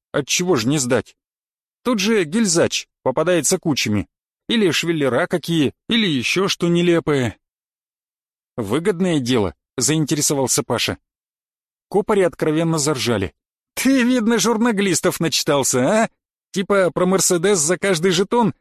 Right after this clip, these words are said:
и вооружение всех банд копаным оружием?" "Ну, типа того", смутился Паштет. "Тогда Капелло своими мерсами весь район перегородил бы. У него одна из лучших коллекций жетонов немцев и их союзников.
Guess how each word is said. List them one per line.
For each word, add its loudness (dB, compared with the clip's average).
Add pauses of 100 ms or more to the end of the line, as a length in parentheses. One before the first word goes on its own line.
(380)
и -2
вооружение 0
всех 0
банд -2
копаным 0
оружием?" 0 (840)
"Ну, -2
типа -6
того", -2 (260)
смутился 0
Паштет. -4 (800)
"Тогда -2
Капелло 0
своими 0
мерсами 0
весь 0
район 2
перегородил 0
бы. -2 (420)
У 2
него 2
одна 0
из -2
лучших 0
коллекций 0
жетонов -2
немцев -2
и 0
их -2
союзников. -2